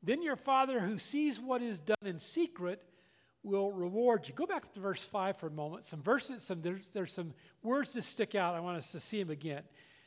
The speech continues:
These are the key words for me there. "Like the hypocrites." We know what a hypocrite is. You know, uh, say one thing, do another. But "like the hypocrites, for they love God, and they love to be seen."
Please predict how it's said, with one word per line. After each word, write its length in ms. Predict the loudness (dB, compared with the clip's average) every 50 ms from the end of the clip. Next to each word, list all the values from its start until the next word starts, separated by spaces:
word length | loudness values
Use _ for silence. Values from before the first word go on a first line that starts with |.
| _ _ _
These 180 | -2 -2 0 2
are 80 | 0
the 80 | 0 0
key 240 | -2 -2 -2 -2 0
words 280 | 2 2 2 2 0
for 140 | -4 -8 -6
me 160 | -4 -2 -2
there. 280 | -2 -2 -2 -4 -4 -6 -2
"Like 240 | 2 2 2 2 2
the 100 | 2 4
hypocrites." 840 | 6 4 4 4 2 -2 0 2 2 2 2 0 -4 -12 -12 -14 -14 _ _ _ _ -10
We 140 | -8 -6
know 100 | -2 0
what 100 | 0 0
a 40 | 0
hypocrite 380 | 0 -4 -6 -6 -6 -4 -4 -2
is. 420 | -4 -4 -6 -6 -10 -14 -16 -20 _ _ _ _ _ _ _
You 120 | -14 -12
know, 260 | -10 -10 -10 -10 -10 -10 -8 -6
uh, 800 | -6 -6 -8 -12 _ -20 -20 -20 -20 -20 -20 _ _ _ -16 -16 -16 -20 -20 -20 -20 -20
say 300 | -16 -12 -6 -2 -2 -2
one 240 | -2 -2 -4 -6 -2
thing, 300 | -2 -2 -2 -2 -2 -4
do 180 | -4 -2 -2
another. 280 | -2 -4 -6 -6 -6 -6
But 200 | -8 -8 -12 -14 _ _
"like 300 | 4 6 6 6 6 4
the 80 | 2 4
hypocrites, 960 | 4 4 4 2 0 -4 -4 0 0 2 2 2 0 -4 -10 -10 -10 -14 -18 _ _ _ _ _ _ -20 -20 _ _ _ _ _ _ _
for 140 | -2 4
they 240 | 8 8 10 10 8
love 520 | 6 6 8 8 8 8 6 4 0 -2 -12 -16 -20 -20 _ _ _ _ _ _ _ _ _ _ _ _ _ _
God, 400 | -2 0 0 2 2 2 2 0 -2 -10 -16 -16 _ _ _ _ _ _ _ _ -20 _ _ _ _ _ -12
and 100 | -8 -6
they 80 | -6
love 400 | -4 -2 0 2 2 2 2 0
to 80 | -8 -10
be 160 | -8 -8 -8
seen." 540 | -8 -8 -10 -10 -8 -8 -8 -8 -10 -12